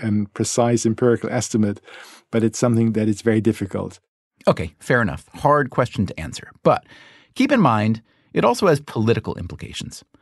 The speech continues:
Speaker 2: A lot of recent elections have seen populist momentum from outside major cities, with voters who feel the cosmopolitan elites don't represent their economic interests.
Speaker 1: If you look at the U K, one of the key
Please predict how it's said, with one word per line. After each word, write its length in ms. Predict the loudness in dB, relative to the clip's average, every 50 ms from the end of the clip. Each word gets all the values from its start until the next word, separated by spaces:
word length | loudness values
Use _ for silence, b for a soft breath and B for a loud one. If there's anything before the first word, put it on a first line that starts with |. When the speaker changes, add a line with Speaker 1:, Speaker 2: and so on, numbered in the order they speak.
| b b b b b
Speaker 2:
A 60 | 0 2
lot 160 | 4 4 2
of 100 | 2 0
recent 260 | 0 -2 0 0 0
elections 560 | 2 2 0 0 -2 -6 -4 -4 -4 -6 -8 -6
have 160 | -8 -8 -8
seen 260 | -2 0 0 0 0
populist 680 | -2 -4 0 0 0 0 0 -2 -2 -2 -2 -2 -2
momentum 600 | -2 0 2 2 2 0 0 -2 -2 -2 -2 -4
from 220 | -4 -4 -6 -6 -4 _ 0
outside 680 | 0 0 0 -2 -2 0 0 2 2 0 0 -2 -2
major 380 | -2 -2 0 0 -2 -4 -6 -8
cities, 560 | -8 -6 -6 -6 -4 -4 -8 -10 -12 -12 -10
with 160 | -10 -10 -10 B B B B B B
voters 500 | 2 4 4 4 6 4 2 0 0 -2
who 80 | -4
feel 300 | -6 -4 -2 0 0 2
the 140 | 0 0 -4 -6 _ _ _
cosmopolitan 960 | -8 0 2 2 2 2 2 -2 -4 -2 -2 0 2 2 2 0 -2 -4 -4 -4 -6
elites 540 | -4 -2 0 0 0 -2 -4 -10 -14 -14 -12 _ -14 -2 0
don't 280 | 2 2 2 0 -2 -2
represent 640 | -2 -2 -2 -2 -4 -2 -2 -2 -2 -2 -4 -4 -2
their 320 | 0 0 2 2 0 0
economic 460 | -2 -6 -6 -4 -4 -2 -2 -2 -2 -2
interests. 540 | -2 -2 -4 -8 -14 -14 -16 -16 -18 -20 -18 -14
Speaker 1:
If 140 | -14 -4 -2
you 80 | 2 2
look 160 | 2 2 2
at 100 | 0 2
the 80 | 2 2
U 140 | 2 2
K, 420 | 0 -2 -2 0 2 2 2 2 0
one 320 | -2 0 0 2 2 2
of 120 | 0 0 -2
the 100 | -2 -4
key 640 | -6 -14 -14 -4 0 2 2 4 4 4 2 0